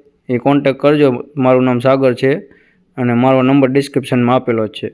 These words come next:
મારો નંબર છે ત્રેસઠ પાંચ બત્રીસ અડતાલીસ જીરો એકાવન. સાગરભાઈ, રેડી?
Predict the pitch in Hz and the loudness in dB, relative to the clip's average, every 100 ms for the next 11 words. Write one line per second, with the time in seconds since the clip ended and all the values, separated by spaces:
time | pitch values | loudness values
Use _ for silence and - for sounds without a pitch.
0 | _ - 123 123 120 135 139 131 135 131 | _ -6 0 0 2 2 4 4 4 2
1 | - - - 139 143 143 - - 131 120 | -2 -18 -4 -2 0 -2 -4 -4 -2 0
2 | 147 143 139 139 - 117 131 135 131 123 | 0 2 0 -2 -6 -4 -4 0 0 0
3 | 117 123 120 123 - 107 110 110 - _ | 0 0 2 0 0 -6 -6 -14 -20 _
4 | _ _ - 127 113 107 104 110 147 | _ _ -2 -2 -2 -4 -4 -4 -4